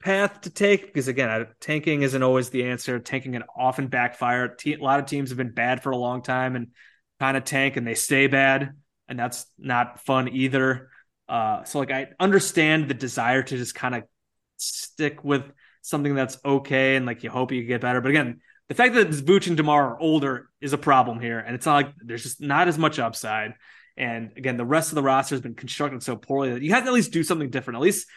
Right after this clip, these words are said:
start to show some more creativity, as you mentioned. <laughs> Add the damn shooting. We know how important that is in the N B A today. You just can't keep doing nothing with this team. You just can't keep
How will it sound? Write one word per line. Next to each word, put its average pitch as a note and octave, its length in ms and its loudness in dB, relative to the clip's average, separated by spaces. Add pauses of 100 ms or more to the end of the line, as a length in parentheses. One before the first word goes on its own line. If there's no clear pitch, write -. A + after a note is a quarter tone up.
(160)
start G3+ 320 2
to G3+ 80 0
show G3+ 200 2
some F3 140 0
more D#3+ 140 2
creativity, C#3+ 560 0
as C#3 180 0
you D3 60 2
mentioned. B2+ 360 -6 (640)
<laughs> - 760 -14
Add G3 240 4
the G#3+ 40 2
damn F3+ 320 6
shooting. C3+ 520 0
We C3 100 -6
know E3+ 180 4
how F#3+ 120 6
important D3+ 300 -2
that C3+ 120 -4
is B2+ 120 -4
in B2+ 60 -6
the B2 120 -2
N B2 120 -4
B B2 120 -2
A A#2+ 100 -2
today. A#2+ 220 -2
You D3+ 60 6
just G3+ 140 0
can't A3+ 340 0 (360)
keep F3 240 0
doing D#3+ 320 6
nothing C#3 380 2
with B2 100 -14
this - 140 -12
team. D3 200 -2
You B2 60 -4
just C#3 140 -10
can't G3+ 260 -2
keep F3+ 240 -2